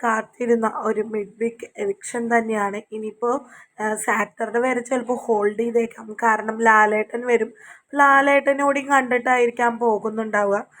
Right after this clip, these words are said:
പിന്നെ സൺഡേ രണ്ട് എവിക്ഷൻ കൂടി ഉണ്ടാവുമെന്നാണ് പുറത്തു വന്നിരിക്കുന്ന ന്യൂസ്. എന്തായാലും അഭി-, അനീഷ് പോകുമോ എന്ന് എല്ലാവരും പറഞ്ഞിരുന്നു. പക്ഷെ അനീഷ് നന്നായി ലാസ്റ്റ് ആയപ്പോ ഗെയിം കളിച്ചിരുന്നു. ഓട്ട മത്സരമായിരുന്നു. കയ്യൂക്കുള്ളവൻ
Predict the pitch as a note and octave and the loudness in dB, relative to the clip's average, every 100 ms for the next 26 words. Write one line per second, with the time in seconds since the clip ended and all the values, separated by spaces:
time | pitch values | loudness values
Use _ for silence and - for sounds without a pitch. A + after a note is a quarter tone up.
0 | - - - A#3 B3 A#3+ B3 A3+ A3 A3+ | -20 -12 -6 -2 -2 -2 0 2 0 0
1 | C4 C4 A3+ A3+ C4 C4 C4 - B3 B3+ | 4 4 2 2 0 0 -6 -10 -4 -4
2 | B3 B3+ A#3 A3+ A3 A#3 A#3 A#3 A3+ C4+ | -2 -2 2 2 2 0 4 2 2 -4
3 | - - _ - A#3 A#3+ A#3+ A#3 A#3 A#3 | -8 -20 _ -6 -4 -4 -2 0 0 -2
4 | B3 A#3 A#3 A#3 G#3+ G#3 - - _ A3+ | -2 0 0 0 -4 -8 -12 -12 _ -6
5 | A3+ A3+ B3 C4 B3+ B3+ D#4 - - _ | -4 2 2 2 0 -4 -6 -12 -20 _
6 | A#3+ A#3 A3+ A#3 - A#3 A#3 A#3 B3 C#4 | -2 -2 2 0 4 4 4 0 -2 -2
7 | C4+ C#4+ C4+ B3 B3 C4 B3+ A#3+ B3 A#3 | 0 4 2 2 0 2 0 0 2 6
8 | A3+ A3+ A#3 A#3+ B3 A3+ G#3 A3 G#3 A3 | 6 4 0 2 2 2 0 -6 -4 -8
9 | B3+ - _ - - C4+ A#3 G#3+ G#3+ G#3+ | -8 -18 _ -14 -4 2 2 0 -8 -8
10 | B3 A#3 G#3+ A3 A#3 A3 G#3 - A3+ A3 | -2 -2 0 0 2 2 0 -4 -6 -2
11 | A#3+ A3+ A#3 G#3+ G#3+ A3 G#3 - G#3+ A3 | -2 2 2 2 -2 -2 -2 -6 -8 -4
12 | C4+ C4+ _ _ _ A3 A3+ B3 A#3 A#3 | -6 -6 _ _ _ -4 -4 -2 0 0
13 | A#3 C4 B3+ C#4 B3+ A#3+ A#3 B3+ - A#3+ | 0 0 2 2 2 0 -2 -6 -6 -2
14 | A3 A3 A3 A#3 A#3 C4+ C4 B3 B3 | 0 0 0 0 0 2 2 2 -2